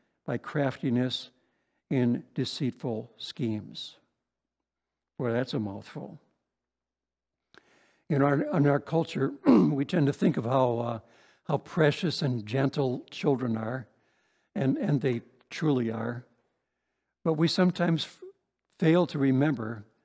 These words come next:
how helpless they are. They can't feed themselves, they can't protect themselves, they can't change their own diapers.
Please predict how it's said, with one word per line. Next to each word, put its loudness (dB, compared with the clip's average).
how 0
helpless -4
they -2
are. -8
They 2
can't -2
feed 2
themselves, 4
they 0
can't 0
protect -2
themselves, 0
they 0
can't -2
change 2
their 2
own 4
diapers. -2